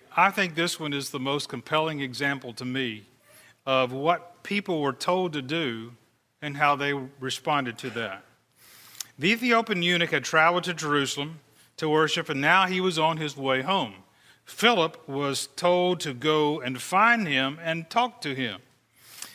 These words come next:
And the eunuch, upon them getting together, invites Philip into his chariot, and everybody has a chariot around our houses.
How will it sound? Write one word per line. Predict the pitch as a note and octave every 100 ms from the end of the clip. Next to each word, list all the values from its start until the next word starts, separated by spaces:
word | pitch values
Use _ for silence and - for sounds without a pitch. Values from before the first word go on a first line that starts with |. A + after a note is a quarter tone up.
| -
And | E3 F3+ F3+
the | D#3+
eunuch, | C#3 G3+ B3+ G3 F#3+
upon | D3 - E3+ E3 E3 D3+
them | D#3+ C3+
getting | C3+ F#3+ F#3 D#3+
together, | C#3+ F#3 D#3 B2+ C3+ - - -
invites | C#3+ D3 F3 E3+ -
Philip | - G3 A3 G#3+
into | G3+ F#3 G3
his | F#3+
chariot, | - - D3+ C#3+ E3
and | C#3+
everybody | C#3 D3
has | D#3 E3+
a |
chariot | E3+ E3 C3+ C3+
around | B2+ B2
our | A#2+
houses. | A#2+ A#2 A#2 C#3+ -